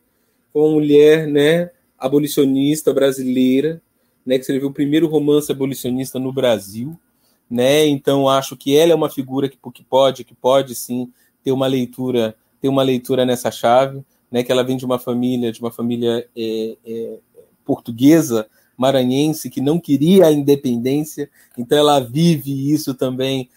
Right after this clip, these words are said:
ali, de, ali dentro de casa, esse embate pra ela,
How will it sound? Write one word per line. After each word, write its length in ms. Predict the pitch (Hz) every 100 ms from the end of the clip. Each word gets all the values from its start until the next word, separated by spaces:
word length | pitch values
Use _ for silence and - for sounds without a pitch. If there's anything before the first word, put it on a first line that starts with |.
| _
ali, 340 | - 123 127 131
de, 220 | 123 131
ali 320 | 127 127 135
dentro 380 | 123 139 156 143
de 120 | 127
casa, 460 | 123 151 151 156 131
esse 180 | 127 131
embate 540 | 123 135 151 143 -
pra 160 | 120 120
ela, 300 | 120 117